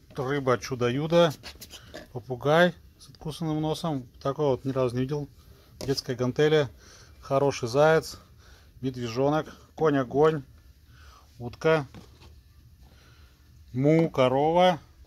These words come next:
А, рыба лупоглазая, бинокль. Ещё один конь-огонь. Целых два коня-огня. Вот такой вот мимимишка. Такой, что-то я такого редко не видал. Значит, ещё мишка.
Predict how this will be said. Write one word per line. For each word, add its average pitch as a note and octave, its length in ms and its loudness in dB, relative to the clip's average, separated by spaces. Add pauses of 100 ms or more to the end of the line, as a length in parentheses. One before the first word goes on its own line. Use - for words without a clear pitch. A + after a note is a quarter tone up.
(880)
А, A#2+ 840 -4
рыба C#3 240 -2
лупоглазая, D#3+ 840 2
бинокль. C#3 540 -2 (1080)
Ещё - 240 -6
один E3 220 0
конь-огонь. E3 580 2 (240)
Целых C3+ 220 -4
два C#3 180 2
коня-огня. C3 680 -2 (520)
Вот B2+ 120 -2
такой D#3+ 260 2
вот C#3+ 160 2
мимимишка. D3 840 0 (200)
Такой, C#3+ 320 -2
что-то C#3+ 240 -6
я C3 100 -2
такого C3 280 -4
редко B2+ 300 -6
не B2 100 -4
видал. A#2+ 380 -2 (720)
Значит, A#2+ 380 -8
ещё E3 300 -4
мишка. D#3 600 -2